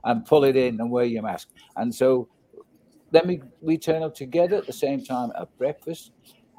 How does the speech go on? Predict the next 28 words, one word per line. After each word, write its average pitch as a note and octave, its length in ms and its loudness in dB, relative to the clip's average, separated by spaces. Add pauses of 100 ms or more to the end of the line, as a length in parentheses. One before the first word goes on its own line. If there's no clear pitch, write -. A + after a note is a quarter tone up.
And B2 180 -4
Stu F#3 300 4
is B2 160 0
right. D#3 360 0
Uh, - 120 -2
Paul C3 360 -2
loved D3+ 240 0
to C3+ 80 -2
drive. A#2 360 0
In B2+ 80 -4
fact, A2+ 240 -8
he A#2 60 -6
was G#2 120 -8
a, G#2+ 140 0 (100)
he G2 80 -8
was F#2 120 -12
a G2+ 60 -8
terrible, D3 460 0
terrible, A#2+ 480 -2
terrible A2+ 560 -2
passenger, G#2 480 -6 (500)
uh, - 160 -8
because A2+ 360 -2
in B2 180 -4
the C3 140 0
early D#3 240 0
days, A2 500 -4
uh, A2 280 -2